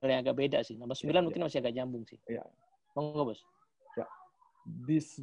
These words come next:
Speaker 2: though must always bear in mind was in the nature of the whole. What
Speaker 1: Hmm.
Speaker 2: is my nature and how this is related to that? What kind of part it is of what kind of a whole?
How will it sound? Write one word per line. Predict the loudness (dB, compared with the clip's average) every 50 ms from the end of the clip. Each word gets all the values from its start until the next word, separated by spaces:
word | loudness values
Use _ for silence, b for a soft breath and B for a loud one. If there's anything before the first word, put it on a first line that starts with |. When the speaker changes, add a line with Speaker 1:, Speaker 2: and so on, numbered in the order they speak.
| -6
Speaker 2:
though | 0 4 8 10 10 10 10 8
must | 4 2 0 -2 -2 -4 -8 _
always | -2 0 2 2 2 4 4 4 4 4 0 -4 -18 -20 -20 -18 -14 -10
bear | -4 2 4 6 6 6 6 2 0 -4
in | -4 -2 -2 -2
mind | -2 -4 -4 -6 -8 -8 -12 -14 -16 _ _ _ _ _ _ -4
was | 0 2 2 2 0 -4 -12 _ _
in | 0 2 2 2 2
the | 2 2
nature | 2 2 0 0 0 0 -2 -2 -2 -4
of | -6 -6 -4
the | -4 -6 -4
whole. | -4 -2 -2 -2 -2 -4 -6 -10 _ _ _ _ _ _ _ _ -16 -4
What | 0 2 2 2 0 -4
Speaker 1:
Hmm. | -8 -2 0
Speaker 2:
is | 0 0 0 -2 -10 -20 -20 -20 _ _
my | -6 -2 0 0 2 2
nature | 2 2 0 0 0 0 -2 -2 -2 -4 -12 _ _ -6
and | -4 -4 -4
how | -4 -2 0 2 2 2
this | 2 0 -2 -4 -6 _
is | -10 -8 -8 -6
related | -4 0 0 2 2 0 0 -2 -6 -6 _ -8
to | -6 -6 -4
that? | -4 -4 -6 -6 -10 _ _ _ _ _ _ _ _ _ 0
What | 2 2 2 2 -2 -4
kind | -2 0 0 -2 -2
of | -4 -4 -4 -6 -8 _ _
part | 0 2 2 2 0 -6 _ _ _ _ _ _ _ _ _ 0
it | 0 0 0 -4 _
is | -2 0 0 0 -2 -6 -18 _ _ _
of | 2 2 2 0 -2
what | -4 -2 -2 -2 -2 -4
kind | -4 -4 -2 -2 -4 -4
of | -4 -4 -4 -4
a | -6 -10
whole? | -8 -4 -2 -2 0 -2 -4